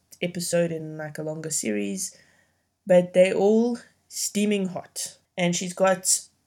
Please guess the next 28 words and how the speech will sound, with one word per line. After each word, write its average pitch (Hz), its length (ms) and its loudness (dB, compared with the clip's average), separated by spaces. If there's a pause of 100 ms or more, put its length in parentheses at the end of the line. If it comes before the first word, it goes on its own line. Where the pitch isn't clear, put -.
(160)
six - 360 0
of 170 100 -8
them - 320 -18 (440)
for 208 200 -2
free 180 240 -4
right 170 300 -2
now 156 200 -6
on 165 160 -6
her 165 100 -8
website. - 580 -14
Oh 196 80 0
no, 196 120 -2
she's 185 180 -6
got 196 140 -8
more 202 120 -6
than 175 100 -8
that. - 320 -14 (400)
She's 214 220 -6
got 208 300 2 (440)
nine 185 400 0
of 180 160 -2
them 156 240 -6
free 175 480 -4
right 170 320 -4
now 156 260 -4
on 160 140 -6
her 170 120 -6
website. - 640 -12